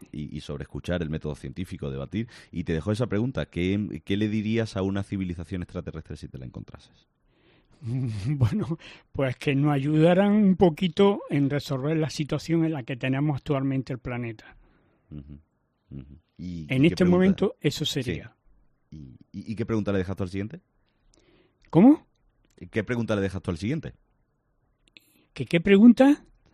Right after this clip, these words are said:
Speaker 1: Sí, le tienes que dejar una pregunta al azar al siguiente invitado sin
Speaker 2: Ah,
Speaker 1: saber
Speaker 2: vale,
Speaker 1: quién
Speaker 2: vale, vale.
Speaker 1: viene.
Speaker 2: Sí, sí,
Speaker 1: Sí.
Speaker 2: sí, sí. Bueno, pues, mm, yo la pregunta sería, eh, ¿qué deberíamos hacer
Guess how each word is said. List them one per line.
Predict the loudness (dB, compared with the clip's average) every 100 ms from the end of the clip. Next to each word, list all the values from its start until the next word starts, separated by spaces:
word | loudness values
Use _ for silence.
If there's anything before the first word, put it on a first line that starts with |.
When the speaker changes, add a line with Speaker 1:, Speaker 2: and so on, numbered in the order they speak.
| _ -14
Speaker 1:
Sí, | -6 -4 -4 -10 -14 -10
le | -6
tienes | -4 -4
que | -2
dejar | -2 -2
una | -2 -2
pregunta | 0 0 -2 -4 -6
al | -4
azar | -2 -2 -2
al | -2
siguiente | -2 -2 -2 -2
invitado | -2 -2 -2 -2
sin | -4
Speaker 2:
Ah, | -4
Speaker 1:
saber | 0 2
Speaker 2:
vale, | 2
Speaker 1:
quién | 2
Speaker 2:
vale, | 0 0
vale. | 0 0
Speaker 1:
viene. | -2
Speaker 2:
Sí, | -4
sí, | -2 -2
Speaker 1:
Sí. | -2 -2
Speaker 2:
sí, |
sí. | -2
Bueno, | -4 -4 -6 -12 -20 -20 _
pues, | -8 -4
mm, | -2 0 0 0
yo | 0 0
la | 0 -4 -2
pregunta | -4 0 0 0 0
sería, | 0 -2 -4 -8 _ _ -20 -20 _ _ _ _
eh, | -8 -6 -8 _
¿qué | 4
deberíamos | 6 4 4 2 2 2 0 0
hacer | -2 0 0 -2 -8